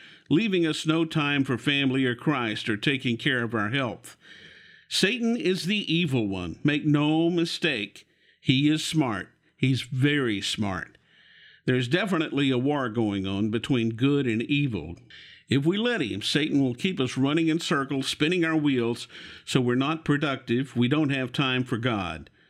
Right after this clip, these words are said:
Pay attention to the warning signs because it's a real problem. In Luke chapter ten, verses thirty-eight to forty-two, it says,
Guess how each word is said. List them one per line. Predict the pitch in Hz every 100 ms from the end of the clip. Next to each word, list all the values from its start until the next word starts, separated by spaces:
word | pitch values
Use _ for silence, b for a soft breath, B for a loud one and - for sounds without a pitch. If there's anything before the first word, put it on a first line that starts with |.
| b -
Pay | 208 220
attention | 208 214 208 147
to | 127
the | 120
warning | 135 143 123
signs | - 117 95 92
because | - 131 151 139
it's | 135 120
a | 117
real | 123 165 170
problem. | 170 165 165 156 90 73 - B B B B B
In | 120
Luke | 131 214 170
chapter | - 165 156 147 127
ten, | - 185 135 104
verses | 117 143 - 127
thirty-eight | - 165 170 151 151 160
to | 135
forty-two, | 117 151 147 120 - 147
it | 113 107
says, | 139 123 120